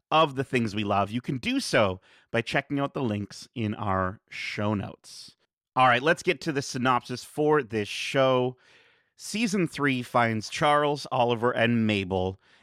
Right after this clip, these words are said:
investigating a murder behind the scenes of a Broadway show. Ben Glenroy is a Hollywood action star whose Broadway debut is cut short by his untimely death.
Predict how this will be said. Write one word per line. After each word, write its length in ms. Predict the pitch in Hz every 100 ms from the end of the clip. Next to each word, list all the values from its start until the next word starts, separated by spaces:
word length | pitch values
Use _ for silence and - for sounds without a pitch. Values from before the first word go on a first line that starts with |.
| -
investigating 640 | 113 147 143 135 147 131
a 60 | 123
murder 340 | 120 131 151
behind 460 | 120 117 - 147 151
the 80 | 151
scenes 400 | - 143 151 -
of 120 | 113
a 60 | 95
Broadway 640 | - 101 104 113 101 101
show. 440 | 107 - 95 - - _ - _ -
Ben 300 | 104 143 151
Glenroy 560 | 139 139 131 127 151
is 240 | 156 117 104
a 100 | 104
Hollywood 540 | 98 160 156 143 127
action 380 | 123 120 - 123
star 360 | - 120 110 117
whose 200 | 113 95
Broadway 460 | - 131 151 147
debut 480 | 131 131 101 120 110 110 - -
is 160 | 110
cut 260 | - 190 -
short 460 | - 214 208 151 - _ -
by 120 | 113
his 180 | 110 98
untimely 560 | 101 - 113 107 98
death. 500 | 90 101 92 - -